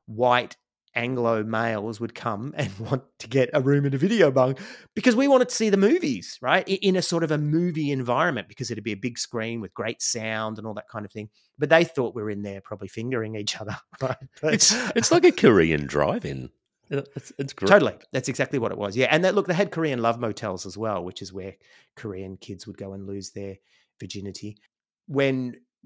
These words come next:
Speaker 1: foreigners would go with their girlfriends to those hotels, sometimes the cops would come and try and interrupt them because they don't want the Korean girls being corrupted by the, by the Americans. And we were all Miguk saram, which is Americans. That's what we were called.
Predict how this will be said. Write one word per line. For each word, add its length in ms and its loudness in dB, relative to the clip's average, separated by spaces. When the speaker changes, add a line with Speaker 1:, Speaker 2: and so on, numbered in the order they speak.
Speaker 1:
foreigners 680 -2
would 200 -6
go 480 -2
with 180 -4
their 140 -4
girlfriends 720 -6
to 400 -8
those 280 -6
hotels, 480 -6
sometimes 420 -8
the 60 -14
cops 440 -10
would 100 -12
come 200 -10
and 100 -12
try 180 -10
and 80 -10
interrupt 420 -16
them 140 -14
because 320 -16
they 100 -10
don't 140 -10
want 160 -14
the 60 -18
Korean 340 -12
girls 220 -12
being 200 -16
corrupted 440 -14
by 200 -16
the, 220 -14
by 100 -10
the 120 -8
Americans. 640 -12
And 160 2
we 140 8
were 120 6
all 520 4
Miguk 340 -2
saram, 300 -8
which 140 -14
is 100 -8
Americans. 520 -6
That's 200 -6
what 100 -4
we 80 -8
were 100 -6
called. 400 -10